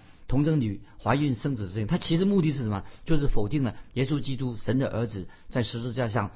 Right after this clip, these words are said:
为我们罪人舍命的这个真理，以及也是同样的，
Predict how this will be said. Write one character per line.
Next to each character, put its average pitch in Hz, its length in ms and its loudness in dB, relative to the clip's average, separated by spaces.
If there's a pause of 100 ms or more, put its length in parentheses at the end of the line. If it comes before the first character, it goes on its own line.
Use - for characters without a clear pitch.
(120)
为 156 120 6
我 101 120 2
们 101 140 -2
罪 139 160 2
人 107 140 0
舍 104 280 -2
命 143 200 4
的 101 100 -6 (120)
这 - 80 -6
个 127 60 -2
真 123 240 -2
理， 87 160 -6 (360)
以 127 120 2
及 147 380 0 (340)
也 127 160 4
是 160 140 2
同 151 240 2
样 160 160 4
的， 107 200 -2